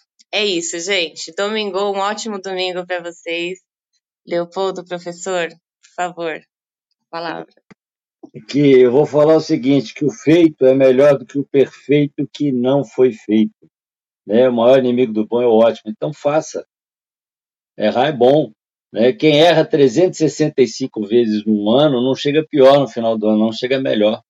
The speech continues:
Speaker 2: Sabe o que não pode ser feito no ano seguinte, né? Então, nós estamos aqui é pra evoluir.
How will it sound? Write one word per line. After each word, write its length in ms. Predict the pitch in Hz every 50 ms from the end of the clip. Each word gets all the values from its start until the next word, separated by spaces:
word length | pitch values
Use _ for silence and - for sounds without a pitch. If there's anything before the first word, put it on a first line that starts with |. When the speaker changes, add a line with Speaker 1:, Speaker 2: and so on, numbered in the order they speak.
| _ _ _ _ _ _ _ _ _ _
Speaker 2:
Sabe 280 | - 110 110 117 117 117
o 40 |
que 100 | - 135
não 120 | 127 123 110
pode 260 | - 127 123 113 -
ser 140 | - 127 110
feito 340 | - - 117 120 110 - 107
no 80 | 113
ano 140 | 117 120 113
seguinte, 520 | 110 - 120 104 95 98 104 - _ - _ _ _ _ _ _ _ _
né? 260 | 92 95 104 110 113
Então, 680 | 107 110 - 110 113 123 131 135 131 120 107 92 82 80 -
nós 220 | 101 95 101 98
estamos 260 | - - 131 127 120
aqui 140 | 110 - 127
é 60 | 123
pra 140 | - - 135
evoluir. 480 | 123 107 131 135 127 107 95 95 107